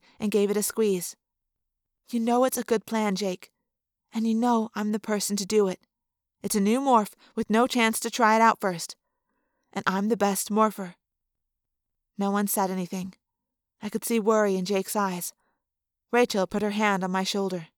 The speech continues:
"All right," Jake said heavily. "Let's go to the beach."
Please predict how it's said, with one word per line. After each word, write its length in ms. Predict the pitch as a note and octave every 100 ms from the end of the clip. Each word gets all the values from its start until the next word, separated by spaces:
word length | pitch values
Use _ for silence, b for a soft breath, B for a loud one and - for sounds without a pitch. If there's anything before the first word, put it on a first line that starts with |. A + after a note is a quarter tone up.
| _ _ _ _ _ _ _ _ _ _ _ _ _ _ b b b b b b b
"All 160 | F#3 F3
right," 240 | E3+ D#3+ - _ _ _ _ _ -
Jake 220 | F#3+ -
said 180 | G3 F#3
heavily. 400 | F#3+ G3 G3+ - _ _ _ _ _ _
"Let's 180 | - -
go 180 | - E3+
to 60 | F#3+
the 140 | G#3
beach." 420 | A3 A#3 - -